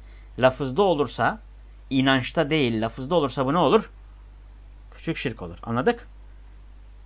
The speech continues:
Evet. Ee, şimdi bakın, burada bir tembih var. Ee, büyük ve küçük şirk ile büyük ve küçük küfrün tarifleri ve bunlar arasındaki farkın ne olduğu meselesi.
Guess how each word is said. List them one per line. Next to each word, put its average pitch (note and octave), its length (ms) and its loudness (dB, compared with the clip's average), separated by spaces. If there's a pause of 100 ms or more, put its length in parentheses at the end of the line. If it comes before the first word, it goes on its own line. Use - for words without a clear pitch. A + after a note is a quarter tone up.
(1500)
Evet. C3+ 320 8 (440)
Ee, B2 480 4
şimdi A3+ 340 4
bakın, A3 320 2 (280)
burada G#3+ 420 8
bir A3+ 80 4
tembih F3 400 4
var. B2+ 200 6 (2250)
Ee, A#2+ 580 0 (220)
büyük D3 520 0
ve E3+ 300 8 (200)
küçük - 320 -4
şirk - 400 -2
ile D3+ 380 4 (840)
büyük E3+ 440 4
ve C#3+ 160 8
küçük - 340 -4
küfrün E3+ 440 -2
tarifleri C3+ 680 6
ve C#3+ 100 4
bunlar C#3 280 4
arasındaki C3 540 2
farkın B2+ 420 0
ne C3 40 4
olduğu A#2 280 4
meselesi. G2 480 -4